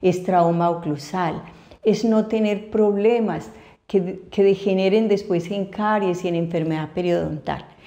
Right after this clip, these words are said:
Entonces vamos a ir desarrollando el tema. Volvemos, dientes en boca, alineados. Para alinear tenemos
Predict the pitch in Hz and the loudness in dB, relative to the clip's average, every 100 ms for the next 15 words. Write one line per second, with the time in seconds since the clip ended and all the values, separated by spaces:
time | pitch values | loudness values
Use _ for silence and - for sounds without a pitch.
0 | - - - 190 196 185 190 190 196 170 | -20 -12 -4 -2 0 0 -2 -2 0 0
1 | 165 170 180 165 156 156 156 170 170 165 | -2 -2 -2 -2 0 0 0 -2 0 -2
2 | - - 160 165 165 190 160 156 156 160 | -4 -8 0 2 4 4 2 0 0 0
3 | 156 160 170 160 165 180 180 214 - - | 0 -2 -2 2 4 4 2 -4 -6 -14
4 | - _ _ 180 175 170 170 165 156 - | -20 _ _ 0 2 4 2 2 0 -4
5 | - 214 247 240 240 233 214 208 214 - | 2 4 4 2 0 0 0 -2 -6 -16
6 | - - 202 185 175 185 185 | -18 0 2 4 2 0 -4